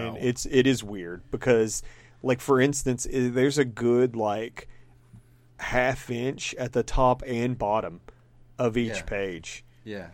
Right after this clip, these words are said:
Speaker 3: it's weird.
Speaker 1: Yeah,
Speaker 3: I
Speaker 1: th-,
Speaker 3: don't
Speaker 1: this
Speaker 3: get it.
Speaker 1: first page that you can tell the top panel was supposed to be full bleed.
Speaker 3: Yeah,
Speaker 1: Th-,
Speaker 3: yeah,
Speaker 1: this is,
Speaker 3: exactly.
Speaker 1: this is cropped wrong, and it appears to be issue wide. That is baffling.
Speaker 2: Yeah.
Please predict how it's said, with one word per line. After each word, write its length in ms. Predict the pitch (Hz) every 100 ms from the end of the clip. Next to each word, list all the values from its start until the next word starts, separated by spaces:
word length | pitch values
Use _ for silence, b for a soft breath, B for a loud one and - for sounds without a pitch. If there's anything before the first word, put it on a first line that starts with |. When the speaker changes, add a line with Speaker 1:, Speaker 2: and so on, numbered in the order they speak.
| -
Speaker 3:
it's 200 | 104 -
weird. 320 | 101 113 73 -
Speaker 1:
Yeah, 160 | 113 107
Speaker 3:
I 20 |
Speaker 1:
th-, 180 | 123 160
Speaker 3:
don't 60 |
Speaker 1:
this 160 | 151 165
Speaker 3:
get 60 | -
it. 20 |
Speaker 1:
first 220 | 175 165
page 380 | - 151 135 117
that 100 | 127
you 120 | 143
can 140 | 135 127
tell 260 | - 135
the 100 | 113
top 280 | 98 120 110
panel 280 | - 113 113
was 140 | 101
supposed 220 | - 107 -
to 40 |
be 60 | 101
full 180 | 98 90
bleed. 340 | 92 92 135 _ _ _ _ _ _ _ _
Speaker 3:
Yeah, 240 | 127 135 92 -
Speaker 1:
Th-, 140 | 123
Speaker 3:
yeah, 40 | 120
Speaker 1:
this 180 | 127 131
is, 120 | 110
Speaker 3:
exactly. 160 | 110 135
Speaker 1:
this 120 | 135
is 100 | 110
cropped 500 | - - 120 107 -
wrong, 460 | 92 98 95 92
and 80 | 101
it 40 | 101
appears 300 | - 135 147
to 60 | 123
be 340 | 110 104 -
issue 260 | 127 120 104
wide. 440 | 101 101 87 85
That 140 | 104 104
is 100 | -
baffling. 640 | 92 92 87 82 76 67 _ _ _ _ _ _ _ -
Speaker 2:
Yeah. 340 | 123 147 175